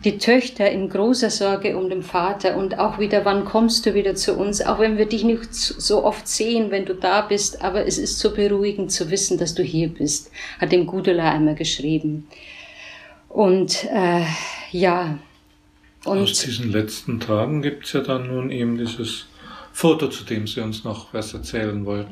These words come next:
Speaker 1: Ja, das gibt es
Speaker 2: Ich
Speaker 1: noch.
Speaker 2: zeig's vielleicht mal, da viele kennen es ja auch, es ist im, im Buch enthalten, auf der Seite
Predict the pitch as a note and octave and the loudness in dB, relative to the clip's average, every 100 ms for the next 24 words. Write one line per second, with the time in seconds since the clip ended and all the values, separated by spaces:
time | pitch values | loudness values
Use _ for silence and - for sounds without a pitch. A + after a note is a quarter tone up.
0 | E3+ F3 E3 D3 - - G#3+ - - A3+ | -2 2 2 0 -8 -8 -4 -2 0 -2
1 | A3+ F3+ - D3+ - - - A#2+ A#2+ C3+ | 0 -4 0 0 0 -6 -6 -4 -4 -4
2 | A#2+ A#2 C3 A#2+ A#2 A#2+ D3+ D3+ A#2+ A2 | -2 -2 -2 -2 -2 -4 -4 -4 -2 -2
3 | A#2+ A2+ A#2 - A#2+ A2 G#2+ - - - | -2 -6 -8 -6 -6 -6 -10 -12 -12 -12
4 | - - B2 A#2 D3 F3 F#3 D#3 - D3 | -6 -2 0 2 4 4 2 2 4 4
5 | D3+ F3 C3 - - - - - - - | 4 0 -2 -4 -12 -14 -16 -16 -18 -8
6 | B2+ A#2+ - A#2 - B2 A#2+ A#2 - - | -6 -6 -4 -4 -2 0 2 0 -4 0
7 | A#2+ A2 A2 G#2+ | 2 2 0 -4